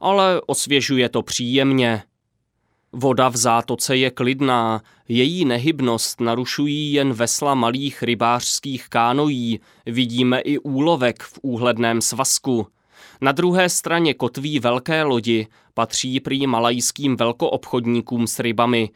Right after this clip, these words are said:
kterým také místní lidé odvádějí výsledky své práce, asi ne za moc férových podmínek.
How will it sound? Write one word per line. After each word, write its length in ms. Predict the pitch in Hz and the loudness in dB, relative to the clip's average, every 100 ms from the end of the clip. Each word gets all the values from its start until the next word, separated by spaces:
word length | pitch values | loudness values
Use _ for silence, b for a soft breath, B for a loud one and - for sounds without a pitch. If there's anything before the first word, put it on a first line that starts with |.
| b b b | b b b
kterým 400 | - 170 180 170 | -4 0 2 2
také 400 | 165 147 170 160 | 2 2 2 2
místní 540 | 151 135 139 - 160 143 | 2 0 -2 0 0 2
lidé 400 | 120 120 139 139 | 2 2 0 0
odvádějí 760 | 127 117 131 131 127 135 139 123 | -2 0 2 2 0 -2 -2 -4
výsledky 560 | 113 - 131 120 135 | -4 -2 0 -2 -2
své 320 | 127 127 127 | -4 0 0
práce, 600 | 123 117 123 131 - 117 104 b b b b | 2 2 2 0 0 0 -2 b b b b
asi 320 | - 151 - 147 | -2 -2 2 2
ne 220 | 131 135 | 2 2
za 120 | 117 | 2
moc 220 | 113 110 | 0 -2
férových 640 | - 123 117 117 113 107 | -2 0 2 0 -4 -8
podmínek. 840 | - 117 120 123 120 117 110 - | -4 -2 2 2 2 2 0 -6